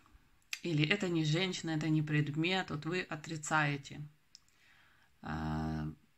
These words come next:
в русском языке, получается, надо просто, э,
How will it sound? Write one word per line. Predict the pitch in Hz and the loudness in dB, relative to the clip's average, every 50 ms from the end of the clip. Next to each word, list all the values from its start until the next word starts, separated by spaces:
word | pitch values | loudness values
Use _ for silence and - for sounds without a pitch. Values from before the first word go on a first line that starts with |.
| _ _ _ _ _ _ _ _ _ _ _ _ _ _ - | _ _ _ _ _ _ _ _ _ _ _ _ _ _ -4
в | 165 160 151 151 151 151 156 156 | 0 2 4 6 6 6 6 6
русском | 208 254 254 - - 240 | 4 2 0 2 2 2
языке, | 240 226 220 214 - - 214 | 4 4 2 2 0 0 -2
получается, | 214 208 190 190 185 190 - 185 180 180 175 170 - - | -2 -2 -2 -2 -2 -2 -2 -2 0 0 0 -2 -4 -4
надо | 160 165 170 170 170 160 156 160 156 151 151 151 156 156 151 151 - _ | -2 2 2 2 2 2 2 2 2 4 4 2 2 0 -4 -8 -12 _
просто, | - 170 175 185 190 - - 175 165 160 165 165 - - - - - - - _ _ _ _ - | -8 -6 -6 -6 -6 -8 -8 -6 -6 -6 -6 -8 -12 -18 -20 -20 -20 -20 -20 _ _ _ _ -10
э, | 170 160 160 160 160 | -6 -4 -4 -2 -4